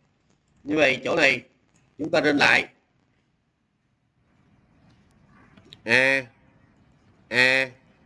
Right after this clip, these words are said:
thêm. Bấm thêm lần nữa. Nhân viên đã tồn tại. Dễ không? Quá dễ.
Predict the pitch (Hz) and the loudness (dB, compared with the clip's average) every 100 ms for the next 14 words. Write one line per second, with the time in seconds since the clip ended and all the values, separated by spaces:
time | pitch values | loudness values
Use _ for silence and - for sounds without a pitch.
0 | _ _ 127 135 135 131 123 _ _ _ | _ _ -2 0 0 -2 -14 _ _ _
1 | _ _ _ 113 123 165 156 131 127 117 | _ _ _ -8 -6 -6 0 0 0 -4
2 | 110 101 101 113 170 - _ 117 123 127 | -6 -4 -2 -2 -4 -10 _ -4 -2 0
3 | 120 123 110 110 113 98 85 80 78 - | 2 0 0 -2 -2 -6 -4 -4 -4 -8
4 | _ _ _ _ _ _ _ _ _ _ | _ _ _ _ _ _ _ _ _ _
5 | _ _ _ - 110 113 196 165 - _ | _ _ _ -14 -2 2 2 2 -8 _
6 | _ _ _ _ _ _ _ _ _ _ | _ _ _ _ _ _ _ _ _ _
7 | _ _ _ _ _ _ _ _ _ - | _ _ _ _ _ _ _ _ _ -20
8 | _ _ 117 135 156 120 107 | _ _ -10 -6 -4 -2 -4